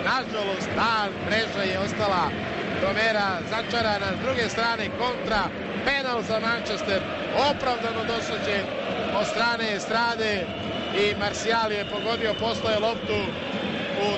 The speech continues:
desnu stranu, Stojković je završio u levoj, plasirana lopta za jedan nula za Manchester. Igra se poslednji minut, da li će biti nadoknada, ostaje da vidimo, verovatno jedan minut, pokazat će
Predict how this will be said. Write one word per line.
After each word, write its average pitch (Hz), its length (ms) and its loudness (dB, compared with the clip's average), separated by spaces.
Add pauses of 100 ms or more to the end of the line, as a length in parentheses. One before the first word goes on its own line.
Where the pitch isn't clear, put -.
desnu 214 380 0
stranu, 226 440 0 (360)
Stojković 214 540 0
je 196 60 0
završio 202 540 0
u 185 40 0
levoj, 220 420 2 (460)
plasirana 220 640 0
lopta 220 360 0 (120)
za 214 140 4 (200)
jedan 214 300 0
nula 220 200 0
za 196 140 -2
Manchester. 202 580 -2 (440)
Igra 226 260 2
se 202 280 -2
poslednji 220 500 0
minut, 214 260 0 (100)
da 226 180 4
li 226 180 -2
će 202 80 -4
biti 208 300 -2
nadoknada, 208 600 -2 (100)
ostaje 208 200 -2
da 202 160 0
vidimo, 202 280 2 (640)
verovatno 214 580 2 (160)
jedan 220 280 2 (140)
minut, 226 320 0 (920)
pokazat 208 560 0
će 202 120 2